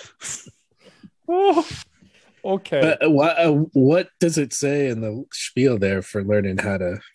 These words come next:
Speaker 2: front?
Speaker 1: Do, do a front dive.
Speaker 2: Yeah.
Speaker 1: Much like swimming, knowing how to properly dive, it's not just a fun skill to have,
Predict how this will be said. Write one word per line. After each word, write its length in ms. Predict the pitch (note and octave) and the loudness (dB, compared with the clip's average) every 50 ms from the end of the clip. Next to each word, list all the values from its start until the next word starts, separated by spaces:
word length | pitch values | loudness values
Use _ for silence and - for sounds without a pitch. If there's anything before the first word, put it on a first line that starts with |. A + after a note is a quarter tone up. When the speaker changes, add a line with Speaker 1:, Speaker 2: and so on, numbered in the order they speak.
| - - | -12 -4
Speaker 2:
front? 220 | G2+ G#2 A2 - - | -2 -2 -2 -2 -6
Speaker 1:
Do, 100 | - G3+ - _ _ _ - D#3 D3+ | -12 -16 -16 _ _ _ -16 -16 -8
do 200 | - G3+ G3 F#3+ E3 | -4 -2 0 0 0
a 40 | C3 | 0
front 320 | - - E3 E3 D#3 - | -2 -4 -8 -8 -6 -4
dive. 420 | - D3 D3+ D#3+ F3 G#3 A3+ - - - - - - - - - _ _ _ _ _ _ - | 0 0 2 2 2 0 -2 -4 -10 -18 -20 -20 -20 -20 -20 -20 _ _ _ _ _ _ -2
Speaker 2:
Yeah. 200 | F#3 G3 G3 A3 | 0 2 2 2
Speaker 1:
Much 160 | G3 G#3 - - | 0 -2 -2 0
like 220 | G#3 G3+ G3 G3 | 0 0 0 0
swimming, 540 | - - - F3 E3+ E3 E3 E3+ E3+ E3+ D#3+ | -4 -10 -8 -6 -6 -6 -4 -6 -6 -6 -6
knowing 220 | E3 E3 E3+ E3 | -4 -4 -2 -2
how 120 | D#3+ D#3 D#3+ | 0 0 0
to 60 | D#3+ | 0
properly 560 | D3+ - - D#3 D3+ D3+ - - D3+ C#3+ C#3+ C3+ | 0 -2 0 0 0 0 -2 -6 -6 -6 -6 -6
dive, 580 | B2+ B2+ B2 B2+ B2+ C3 C3 C3 C3 - _ _ _ _ _ _ _ _ _ _ _ _ | -4 -2 -2 0 0 0 0 -2 -2 -4 _ _ _ _ _ _ _ _ _ _ _ _
it's 120 | - - | -8 -4
not 200 | D#3+ D3 C#3 C#3 | -2 -2 -2 -4
just 200 | C#3+ C3 - - | -6 -8 -8 -10
a 40 | B2+ | -12
fun 260 | - - C3+ B2+ B2+ | -8 -6 -6 -6 -6
skill 240 | - - - B2+ B2 | -8 -8 -6 -6 -4
to 100 | A2+ - | -4 -4
have, 300 | - B2+ A#2 A#2+ A#2 | -4 -2 -2 -2 -2